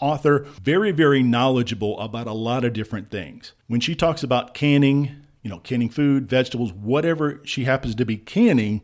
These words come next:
she goes by the U S D A guidelines. And I've talked about this before. You have a lot of people that just kinda go willy-nilly, and if you're not careful, then you could certainly make somebody sick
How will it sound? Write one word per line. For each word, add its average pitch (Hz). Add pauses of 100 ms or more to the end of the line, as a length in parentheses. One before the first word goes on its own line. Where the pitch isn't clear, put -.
she 165
goes 139
by 117
the 113
U 127
S 127
D 117
A 104
guidelines. 101 (480)
And 101
I've 98
talked 113
about 110
this 139
before. - (180)
You 113
have 120
a 98
lot 123
of 156
people 139 (300)
that -
just -
kinda 120
go 104
willy-nilly, 139 (240)
and 110
if -
you're 120
not 156
careful, 123 (200)
then 120
you 120
could 117
certainly 131
make 113
somebody 107
sick -